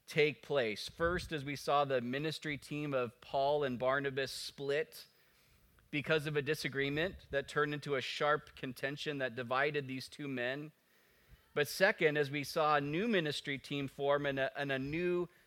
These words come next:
missionary journey be-, begin. A-, and with that, we found in our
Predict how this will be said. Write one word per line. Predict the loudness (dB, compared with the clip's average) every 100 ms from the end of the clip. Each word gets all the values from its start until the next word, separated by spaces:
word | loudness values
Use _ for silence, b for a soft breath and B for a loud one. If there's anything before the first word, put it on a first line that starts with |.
| _
missionary | -4 0 0 0 2 4 4 2
journey | 0 2 2 0
be-, | -4 -4 -6 -8 -6
begin. | -6 2 4 4 0 -10 _ _ -2
A-, | 0 0
and | 0
with | 0 4
that, | 6 6
we | 2
found | 0 0 2
in | 4
our | 6 6